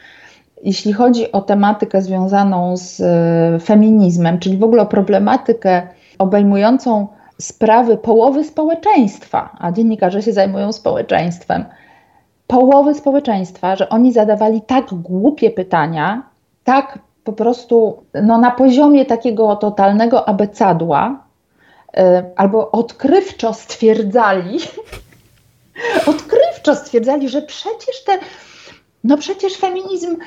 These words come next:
to, na przykład, wiesz, ja usłyszałam od super prominentnego polskiego dziennikarza, sławnego, że to jest takie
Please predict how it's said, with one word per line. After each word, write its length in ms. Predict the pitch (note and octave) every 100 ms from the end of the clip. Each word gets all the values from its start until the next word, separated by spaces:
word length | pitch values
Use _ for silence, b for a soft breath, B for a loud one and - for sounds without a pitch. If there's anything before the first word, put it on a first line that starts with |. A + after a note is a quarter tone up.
| B B -
to, 120 | D4 - - -
na 120 | D#4+ F4+
przykład, 220 | - G#4+ -
wiesz, 140 | G4+
ja 100 | D#4
usłyszałam 460 | - - C#4+ F4 E4
od 240 | - -
super 400 | - F4 F4 F#4
prominentnego 720 | - C#4 B3+ A#3+ A#3+ B3+ C4 D4
polskiego 500 | A#3 A#3 A#3+ A#3 A#3+
dziennikarza, 580 | A#3 A3+ A3+ A3 G#3
sławnego, 720 | G#3 A#3 G#3+ A3 F3+ F3 F#3 A3+
że 120 | A#3
to 100 | B3
jest 200 | B3+ B3
takie 340 | A#3+ A#3+ B3